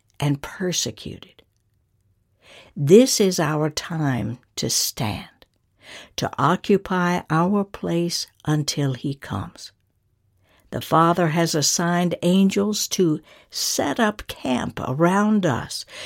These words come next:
to provide for us and protect us in supernatural ways.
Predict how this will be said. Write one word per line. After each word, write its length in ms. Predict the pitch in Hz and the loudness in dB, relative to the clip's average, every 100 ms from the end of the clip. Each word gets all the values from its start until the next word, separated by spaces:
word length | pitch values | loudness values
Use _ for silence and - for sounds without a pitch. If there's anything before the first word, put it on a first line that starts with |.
| - | -6
to 100 | - | 0
provide 640 | 208 214 190 190 202 196 - | 4 4 4 2 4 0 0
for 260 | 165 - | -4 -4
us 320 | 117 139 - - | -6 -6 -8 -6
and 220 | 143 147 | -2 -2
protect 640 | - 170 - - 185 - 151 | -2 -6 -6 -6 -6 -6 -4
us 260 | 107 - - - - | -4 -6 -10 -16 -10
in 220 | - 117 120 | -2 -2 0
supernatural 1400 | - - 214 214 208 190 156 123 139 - - 127 156 | -2 0 0 0 -2 -2 0 0 -2 -6 -8 -8 -10
ways. 540 | - - - - - | -16 -16 -14 -10 -8